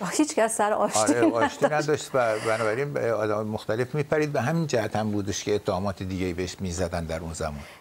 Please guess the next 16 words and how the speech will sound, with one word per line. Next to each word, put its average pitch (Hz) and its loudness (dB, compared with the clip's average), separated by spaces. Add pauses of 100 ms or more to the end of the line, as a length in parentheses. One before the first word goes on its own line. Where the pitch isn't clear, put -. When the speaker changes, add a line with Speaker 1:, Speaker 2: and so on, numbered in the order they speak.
Speaker 1:
چیزی 330 -2
که، 294 2
ام، 208 -2 (500)
از 196 -2
این 233 0
طرف 214 -2
خب - -6
خیلی 214 -2
مورد 185 -2
سوال 190 0
قرار 180 -2
گرفت، 180 0
البته 190 0
بعضی 196 2
از 185 -2
نماینده‌های 180 -2